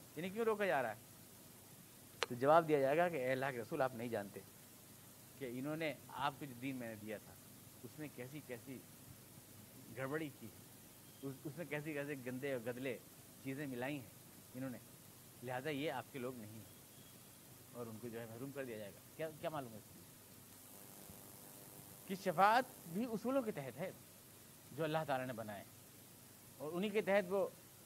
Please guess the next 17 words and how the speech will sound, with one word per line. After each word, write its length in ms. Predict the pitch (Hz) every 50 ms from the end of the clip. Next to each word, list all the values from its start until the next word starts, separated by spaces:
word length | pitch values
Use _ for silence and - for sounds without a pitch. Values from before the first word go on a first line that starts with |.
| - - - - - - - - - - - -
बढ़ाई 240 | 127 131 147 180 214
भी 120 | 214 208 165
जाएगी, 260 | 139 110 95 90 - - - - - - - - - - - - - - - - - -
और 80 | 127 127
वो 120 | 139 143
इसलिए 260 | 135 127 - 135 127
नहीं 140 | 170 240 254
होगी 240 | 240 147 - - 113 - - - - - - -
कि 60 | 151 147
यहाँ 280 | 143 147 175 208 233 214
गुनाहों 240 | 208 202 202 208
का 100 | 196 202
सर्टिफिकेट 380 | 170 170 156 156 147 135 135 127
दे 120 | 117 107 98
दिया 180 | 98 95 82
गया 100 | 80 80
है 80 | -